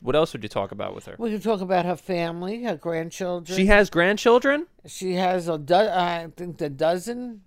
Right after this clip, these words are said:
Speaker 1: Mm-hmm.
Speaker 2: Mm-hmm.
Speaker 1: If you had
Speaker 2: But
Speaker 1: a
Speaker 2: she has five kids.
Speaker 1: If you had Red Bull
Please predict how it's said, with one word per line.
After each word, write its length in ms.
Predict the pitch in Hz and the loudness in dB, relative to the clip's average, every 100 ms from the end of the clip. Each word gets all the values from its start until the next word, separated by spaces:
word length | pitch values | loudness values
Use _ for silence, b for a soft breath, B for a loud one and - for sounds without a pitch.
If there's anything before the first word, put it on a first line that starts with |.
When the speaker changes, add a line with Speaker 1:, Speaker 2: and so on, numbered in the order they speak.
| _ | _
Speaker 1:
Mm-hmm. 160 | 147 135 | -6 -4
Speaker 2:
Mm-hmm. 200 | 131 151 - _ _ - B B | -4 -8 -18 _ _ -20 B B
Speaker 1:
If 120 | 160 | 0
you 120 | 226 240 | 6 8
had 80 | 233 | 8
Speaker 2:
But 60 | |
Speaker 1:
a 20 | |
Speaker 2:
she 60 | 294 | 6
has 200 | 254 202 | 4 2
five 300 | 247 214 175 | 2 2 2
kids. 560 | - 262 135 - - - | -2 -2 -2 -10 -18 -4
Speaker 1:
If 120 | 226 | 0
you 100 | 233 | 4
had 180 | 240 202 | 6 8
Red 180 | 170 160 | 8 6
Bull 240 | 123 98 | 4 0